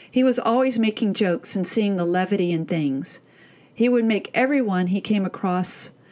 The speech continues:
feel special. No matter how moody broody I was in those teenage years, he could make me laugh and he would maintain connection with me.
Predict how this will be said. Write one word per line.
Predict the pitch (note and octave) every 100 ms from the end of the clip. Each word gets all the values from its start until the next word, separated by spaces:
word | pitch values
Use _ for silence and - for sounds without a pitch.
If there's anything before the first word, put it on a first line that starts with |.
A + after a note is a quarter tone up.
| - _
feel | - G3+ G3
special. | - - E3 - E3 - - _ _ - - - _
No | G3+ B3 D4+
matter | C4+ G3 D3 D3
how | D3 G#3+ B3+
moody | A#3 A3+ A3
broody | F3 F3+ F3+ F3
I | E3+
was | E3 E3
in | F#3
those | E3 D#3+
teenage | - F#3 F3 E3 -
years, | E3 D3 D3+ - - - - - _
he | B3+
could | B3+ C4
make | B3+ G#3
me | G#3+
laugh | F3+ D#3+ E3 E3+ - - - _ _ _ - - - -
and | G3+
he | A3+ C#4+
would | C4 G#3+
maintain | G#3 G3+ G3+ G3+ G3
connection | G3 F#3 E3 D#3+ - E3
with | D3+ -
me. | C3+ A#2+